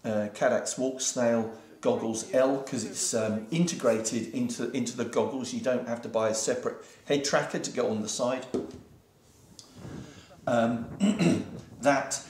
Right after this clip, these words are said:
plus flight controllers. iNav has become more mature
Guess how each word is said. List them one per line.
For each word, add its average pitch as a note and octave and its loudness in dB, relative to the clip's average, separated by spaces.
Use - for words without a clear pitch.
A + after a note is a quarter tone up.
plus F3+ 4
flight G3+ 4
controllers. B2 2
iNav D3 6
has A#2+ 2
become A#2+ 2
more A#2+ 4
mature D#3 4